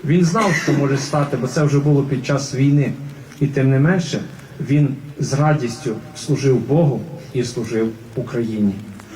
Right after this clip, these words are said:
На жаль, в результаті важкого поранення були довгі місяці лікування,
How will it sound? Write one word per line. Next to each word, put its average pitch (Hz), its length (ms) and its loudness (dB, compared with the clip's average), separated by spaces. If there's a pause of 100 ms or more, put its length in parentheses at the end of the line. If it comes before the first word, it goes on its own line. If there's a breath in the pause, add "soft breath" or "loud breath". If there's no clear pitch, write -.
(160 loud breath)
На 156 180 4
жаль, 190 320 4
в 156 80 4
результаті 175 600 2
важкого 165 480 2
поранення 165 720 4 (540 loud breath)
були 170 280 4
довгі 185 360 4
місяці 185 440 2
лікування, 180 840 2